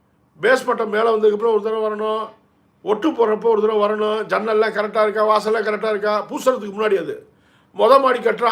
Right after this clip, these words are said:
ஆஸ் பண்றோம்னா வரணும், காம்பவுண்ட்லாம் போட்டு வெளியே சரி பண்ணா வரணும், வந்து தான் பார்க்கணும்.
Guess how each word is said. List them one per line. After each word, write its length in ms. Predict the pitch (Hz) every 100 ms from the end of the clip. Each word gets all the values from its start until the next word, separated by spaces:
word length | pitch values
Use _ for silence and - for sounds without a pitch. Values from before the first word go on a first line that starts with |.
| 226
ஆஸ் 200 | 254 226
பண்றோம்னா 280 | 220 220 233
வரணும், 500 | 202 214 214 214 214 208 - _ _ _ _ -
காம்பவுண்ட்லாம் 600 | 220 277 269 226 254 240
போட்டு 200 | 233 240
வெளியே 240 | 226 240
சரி 180 | 214 220
பண்ணா 200 | 220 233
வரணும், 380 | 214 208 220 226
வந்து 280 | 190 247 262
தான் 220 | 285 277
பார்க்கணும். 520 | 247 262 262 240 170